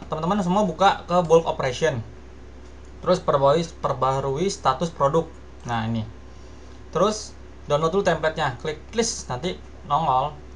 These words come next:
di folder ini. Foldernya namanya produk, eh, produk status update. Nah, nanti filenya bakal kayak gini.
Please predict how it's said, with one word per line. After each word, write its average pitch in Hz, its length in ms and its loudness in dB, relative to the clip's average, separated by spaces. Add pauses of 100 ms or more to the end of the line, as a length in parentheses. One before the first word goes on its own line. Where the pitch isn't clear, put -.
(460)
di 139 240 -6 (160)
folder 131 400 -2 (880)
ini. 113 240 -4 (1700)
Foldernya 139 400 0
namanya 147 240 -2
produk, 143 400 2 (400)
eh, 131 480 2
produk 147 320 2
status - 480 -4
update. 139 480 0
Nah, 127 480 0 (1700)
nanti 156 480 0
filenya 131 400 -2
bakal 127 240 2
kayak 117 160 -2
gini. 117 400 -4